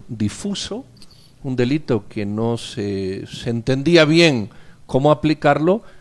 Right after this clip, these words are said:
y es la Corte de Constitucionalidad anterior la que le manda al Congreso el, la necesidad de generar un cambio. Me, me gustaría que sintetizaras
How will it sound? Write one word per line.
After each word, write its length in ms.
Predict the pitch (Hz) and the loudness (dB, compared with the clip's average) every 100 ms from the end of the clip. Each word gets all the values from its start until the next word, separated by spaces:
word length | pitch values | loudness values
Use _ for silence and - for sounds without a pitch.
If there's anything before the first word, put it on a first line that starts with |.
| - - | -20 -10
y 200 | 117 120 | -2 0
es 160 | 156 | 0
la 160 | 156 120 | 0 -2
Corte 320 | - 135 - | -2 -4 0
de 100 | 135 | -2
Constitucionalidad 960 | 127 131 - - 120 123 113 110 104 117 | -2 -8 -8 -12 -8 -4 -2 -2 -2 -2
anterior 680 | 113 117 127 120 123 202 - - | -2 -2 -2 0 0 -2 -6 -8
la 400 | 104 101 101 - | -4 -4 -6 -10
que 180 | - | -6
le 160 | 98 98 | -4 -4
manda 380 | 95 123 139 143 | -2 -2 0 0
al 140 | 139 | 0
Congreso 720 | 135 127 117 123 127 170 160 - _ - | -4 -6 -6 -6 -6 -6 -6 -10 _ -16
el, 260 | 101 104 - | -10 -8 -8
la 300 | - 104 104 | -10 -6 -4
necesidad 720 | 107 104 - 107 - 101 123 | -4 -6 -10 -12 -12 -4 -2
de 100 | 156 | -2
generar 400 | 123 - 101 110 | -4 -6 -2 -2
un 140 | 110 104 | -2 -4
cambio. 420 | 95 92 87 87 - - - - | -4 -4 -4 -8 -10 -20 -20 -14
Me, 160 | 131 123 | -10 -4
me 120 | 131 | 0
gustaría 420 | 131 131 131 151 | 2 2 0 0
que 140 | 151 151 | -2 -6
sintetizaras 880 | - 143 123 120 107 - 131 143 | -6 -8 -6 -6 -6 -2 -2 -2